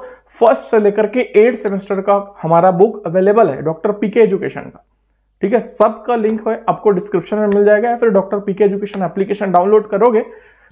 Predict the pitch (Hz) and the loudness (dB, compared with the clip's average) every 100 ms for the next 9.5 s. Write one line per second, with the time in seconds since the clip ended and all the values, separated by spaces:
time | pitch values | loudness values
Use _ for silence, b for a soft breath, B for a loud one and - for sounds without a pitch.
0 | - 262 240 175 170 247 226 254 269 - | -2 0 2 0 0 -2 2 0 0 -16
1 | _ - - 233 254 233 220 220 214 202 | _ -12 -4 2 2 4 0 2 0 0
2 | 220 226 214 196 214 202 226 220 202 - | -2 -4 -2 2 2 2 -4 -2 -2 -2
3 | 202 196 196 196 247 B B B - - | 0 2 2 0 -4 B B B -12 2
4 | 240 208 220 233 254 - 180 202 220 - | 2 2 -2 -2 -4 -4 2 2 2 2
5 | 165 185 226 220 208 214 - 190 202 190 | 2 4 0 2 0 0 -2 0 2 4
6 | 185 190 208 214 - 156 156 226 226 156 | 2 0 -2 -6 -6 -4 -2 -4 -4 -6
7 | - 208 196 220 208 156 - - 160 202 | -4 -4 -2 -4 -4 -4 -8 -8 -4 -2
8 | 208 240 247 165 165 214 226 - - 175 | 0 0 -2 -4 -4 -4 -4 -4 -4 0
9 | 170 208 214 202 294 | 2 2 2 0 -2